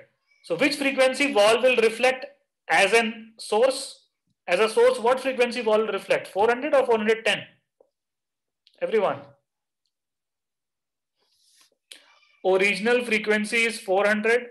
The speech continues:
This is original. Wall as a source feels as if four hundred twelve, four hundred ten is coming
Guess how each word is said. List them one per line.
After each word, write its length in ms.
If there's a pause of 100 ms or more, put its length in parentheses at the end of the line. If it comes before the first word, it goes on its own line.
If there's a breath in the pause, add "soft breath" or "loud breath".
(120)
This 140
is 220 (100)
original. 560 (1120)
Wall 260
as 140
a 100
source 800 (800)
feels 460 (220)
as 120
if 160
four 180
hundred 240 (180)
twelve, 400
four 140
hundred 340
ten 200
is 160
coming 400